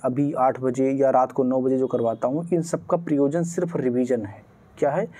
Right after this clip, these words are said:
रिवीजन है। और रिवीजन कौन करता है? जो सिलेबस पर एक पकड़ बना चुका है, वो पढ़ चुका है एक बार, वो रिवीजन करता है।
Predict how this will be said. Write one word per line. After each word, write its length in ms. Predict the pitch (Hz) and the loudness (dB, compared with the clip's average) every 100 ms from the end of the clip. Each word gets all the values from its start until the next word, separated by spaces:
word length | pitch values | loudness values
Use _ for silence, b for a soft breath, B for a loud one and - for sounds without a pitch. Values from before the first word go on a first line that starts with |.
| B B | B B
रिवीजन 460 | 135 147 143 127 107 | 0 2 2 0 -4
है। 140 | 98 - B B B - | -8 -18 B B B 2
और 140 | 165 | 4
रिवीजन 400 | 165 175 175 202 | 4 2 0 0
कौन 240 | 196 170 | 2 2
करता 340 | 160 117 - 107 | 2 -2 -4 -6
है? 200 | 98 - b b _ | -6 -12 b b _
जो 80 | - | -6
सिलेबस 540 | 190 - 147 160 196 196 | -4 -2 2 2 2 -2
पर 180 | 202 | 0
एक 160 | 185 185 | 0 -2
पकड़ 220 | - 175 165 | -2 -2 -2
बना 320 | 123 123 131 | -2 -2 -4
चुका 300 | - - 107 | -4 -8 -8
है, 80 | 110 | -4
वो 120 | 151 | -4
पढ़ 340 | - 220 214 | -2 -2 -2
चुका 280 | 196 170 151 | -2 0 0
है 140 | 131 | -2
एक 100 | 127 | 0
बार, 200 | 139 175 - B B - | 2 0 -2 B B 0
वो 80 | 180 | 2
रिवीजन 400 | 156 135 131 120 | 2 2 0 -2
करता 300 | 117 110 107 | -4 -4 -4
है। 200 | 107 | -6